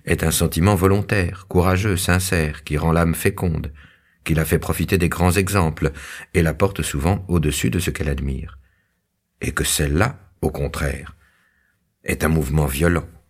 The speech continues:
et comme un aveu contraint du mérite qui est hors d'elle, qu'elle va même jusqu'à nier la vertu dans les sujets où elle existe,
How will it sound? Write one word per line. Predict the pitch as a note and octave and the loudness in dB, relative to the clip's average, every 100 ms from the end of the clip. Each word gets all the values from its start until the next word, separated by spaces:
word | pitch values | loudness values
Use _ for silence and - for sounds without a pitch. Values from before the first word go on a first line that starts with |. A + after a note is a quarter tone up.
| _ _ _ _ - | _ _ _ _ -4
et | |
comme | - D#2 | 0 2
un | D#2 | 4
aveu | D#2+ D2+ F2 | 2 4 2
contraint | - D#2+ - F#2+ F2+ | 2 0 2 2 4
du | D#2+ | 2
mérite | D2+ D#2+ F#2 - - | 2 2 2 -2 -4
qui | D2 | -2
est | D#2 - - | -2 -2 -2
hors | F2 F2 | -2 -2
d'elle, | C#2+ C2 C2 - - _ _ _ _ _ _ D#2 | -4 -4 -8 -14 -20 _ _ _ _ _ _ -2
qu'elle | D#2 | 0
va | E2+ | 4
même | E2+ G2+ | 4 4
jusqu'à | E2 D#2 E2+ D#2+ | 4 0 0 4
nier | G2 A#2 | 4 4
la | E2+ | 2
vertu | F2+ - - F#2+ | 0 -2 -2 2
dans | D#2 | 2
les | D2+ | 0
sujets | - D2+ E2 D#2+ | -2 0 2 2
où | D2+ D2+ | 0 0
elle | |
existe, | D2+ C#2+ D2+ - - | 0 -2 -4 -4 -10